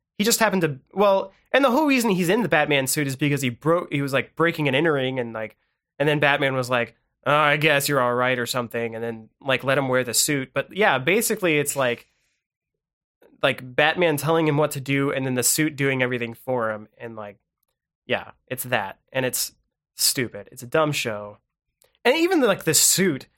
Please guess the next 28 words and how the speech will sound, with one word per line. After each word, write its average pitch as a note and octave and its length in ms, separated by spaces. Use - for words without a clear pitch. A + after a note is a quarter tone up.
like, D#3+ 180
the D#3 100
suit A#3 340
design C3+ 580
is A#2 120
just - 380
so F#3+ 320
lame A#2+ 480
looking, G#2+ 340
and G#2+ 100
it's A#2 140
like, A#2+ 240
like, C#3+ 180
the D3+ 80
tiny F#3+ 260
little E3+ 240
winglets C#3 480
and D3 80
everything, C#3+ 380
and D3 40
it's D3 100
like, F3 120
that's D#4+ 200
not D3 120
a, C#3+ 100
you G#3 100
know, E3 400
for, G3+ 320